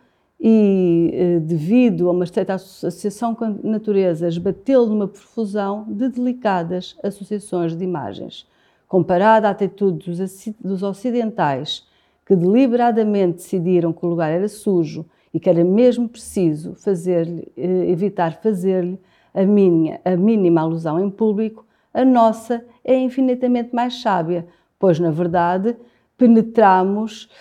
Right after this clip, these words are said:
eh, eh, pois, na verdade, penetramos aí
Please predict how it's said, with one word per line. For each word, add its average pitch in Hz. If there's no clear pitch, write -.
eh, 202
eh, 185
pois, 208
na 202
verdade, 180
penetramos 214
aí 196